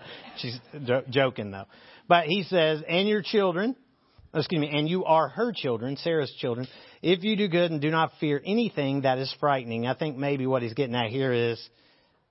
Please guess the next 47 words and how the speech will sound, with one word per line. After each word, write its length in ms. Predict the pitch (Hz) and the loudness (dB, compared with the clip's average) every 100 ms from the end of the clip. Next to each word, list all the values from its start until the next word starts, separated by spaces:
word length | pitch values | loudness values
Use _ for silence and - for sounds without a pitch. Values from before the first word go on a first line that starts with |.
| _ | _
it, 360 | 131 127 98 143 | -8 -8 -8 -4
this 200 | 131 - | -4 -2
may 160 | 131 | -2
be 100 | 123 | -2
a 60 | 123 | -4
scary 380 | - 127 117 113 | -6 -10 -10 -8
thing. 340 | 156 185 170 - _ _ _ _ _ _ _ _ _ | -8 -8 -10 -16 _ _ _ _ _ _ _ _ _
Maybe 280 | - 135 139 | -10 -6 -6
a 60 | 131 | -6
scary 300 | 156 160 160 | -6 -6 -4
thing 260 | 190 202 | -6 -4
to 40 | 185 | -4
be 140 | 151 | -6
submissive, 560 | - 131 127 117 117 117 | -8 -8 -6 -8 -10 -14
especially 640 | - 139 - 180 185 165 | -12 -14 -6 -4 -4 -6
if 80 | 127 | -8
your 80 | 135 | -6
relationship 460 | 131 165 147 139 | -4 -4 -8 -12
is 100 | 127 | -10
not 180 | 135 139 | -8 -6
a 120 | 131 | -6
healthy 320 | 117 143 - 110 | -6 -6 -8 -12
one, 240 | 110 104 - _ - | -12 -14 -20 _ -16
to 100 | 123 | -10
say 200 | 147 131 | -6 -6
the 80 | 123 | -6
least. 400 | 131 113 - - _ _ _ _ _ _ | -6 -8 -10 -20 _ _ _ _ _ _
It 120 | 127 127 | -10 -2
may 180 | 131 | -2
be 180 | 127 131 | 0 -2
a 40 | 123 | -4
scary 420 | - 131 120 113 | -4 -4 -4 -4
thing. 400 | 131 113 107 110 _ _ _ _ _ | -6 -8 -10 -14 _ _ _ _ _
But 120 | 143 | 0
let's 280 | 160 185 - | 2 0 -2
sit 140 | 196 | 2
on 200 | 180 170 | 4 4
the 160 | 165 156 | 2 2
obeyed 640 | 151 151 151 156 160 151 | 4 4 4 2 2 0
and 180 | 135 127 | 0 0
calling 340 | 165 151 156 139 | 4 4 4 0
him 160 | 139 | 0
Lord 300 | 139 147 131 | 2 2 2
for 120 | 131 | -2
just 220 | 113 117 104 | -2 -2 -4
a 60 | |
second. 280 | - 98 - | -8 -10 -12